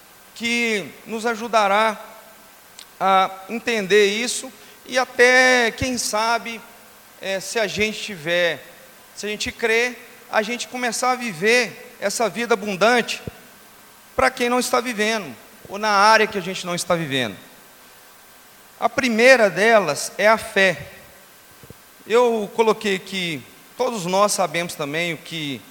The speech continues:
o bom de falar no domingo de manhã, que quase, que quase todo mundo aqui é crente salvo. Então a gente pode, não precisa de explicar tanto o, o, o, os termos.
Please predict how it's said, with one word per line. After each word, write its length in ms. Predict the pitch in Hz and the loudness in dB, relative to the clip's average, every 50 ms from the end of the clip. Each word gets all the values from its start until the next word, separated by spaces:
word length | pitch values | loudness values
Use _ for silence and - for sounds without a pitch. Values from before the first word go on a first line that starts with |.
| - - - - - - - - | -20 -20 -20 -20 -20 -20 -18 -18
o 60 | 165 | -10
bom 260 | 151 151 214 240 247 | -2 2 2 4 4
de 100 | 233 - | 2 0
falar 240 | - 226 208 202 196 | 0 0 2 2 0
no 140 | 196 180 165 | -2 -4 -6
domingo 240 | 170 170 180 180 | -8 -8 -8 -8
de 60 | 175 214 | -6 -4
manhã, 280 | 226 220 226 233 247 | -2 -2 -2 -2 -4
que 160 | 240 - 277 | -6 -8 -12
quase, 420 | - - - 233 247 262 240 - - - - - - - - - - - | -12 -2 2 4 4 4 4 0 -6 -14 -16 -20 -20 -20 -20 -20 -18 -12
que 100 | - 214 | -10 -10
quase 440 | 196 - 233 240 254 247 226 214 - | -4 0 4 6 6 6 4 0 -2
todo 280 | - 226 214 190 202 | -2 -2 -2 -2 -4
mundo 300 | 185 180 180 185 180 190 | -6 -6 -6 -6 -6 -6
aqui 400 | 196 196 - 202 208 220 233 - - | -8 -8 -8 -10 -8 -6 -6 -4 -2
é 120 | 202 208 | -4 -4
crente 400 | 208 - - 196 202 220 226 - | -4 -4 -6 -6 -4 -4 -4 -4
salvo. 520 | - - - 214 208 208 196 160 131 107 - - - - - - - - - | -4 -2 0 0 2 2 2 0 -4 -8 -12 -18 -20 -20 -20 -20 -20 -20 -16
Então 340 | - 175 170 - - 196 214 | -14 -14 -8 -2 0 0 0
a 40 | 208 | 0
gente 260 | 190 214 220 208 - | -2 -4 -6 -8 -10
pode, 760 | - - 196 196 202 208 190 170 202 214 214 208 196 165 135 - - - - | -8 -4 -2 0 0 0 -2 -4 -8 -8 -6 -6 -6 -6 -8 -12 -18 -18 -14
não 80 | 151 175 | -12 -12
precisa 200 | - - 220 214 | -10 -8 -10 -8
de 80 | 185 208 | -6 -6
explicar 600 | - - - 226 220 220 - 190 208 220 220 214 214 - | -6 -6 -4 -6 -8 -2 2 4 4 4 4 2 0 -4
tanto 440 | 202 214 220 220 220 - 226 214 185 - - - - - - - - - | -4 -4 -4 -4 -6 -8 -14 -14 -14 -18 -20 -20 -20 -20 -20 -20 -20 -16
o, 60 | - 202 | -14 -12
o, 440 | 208 202 175 185 196 196 190 180 - | -10 -10 -8 -6 -6 -6 -6 -6 -6
o, 540 | - 180 185 185 180 180 175 170 165 160 - | -6 -4 -2 -2 -2 -2 -2 -2 -4 -4 -6
os 140 | 220 - - | -6 -6 -6
termos. 640 | - - 220 220 214 185 160 123 117 - - - | -4 -2 0 2 2 0 -2 -6 -10 -12 -12 -14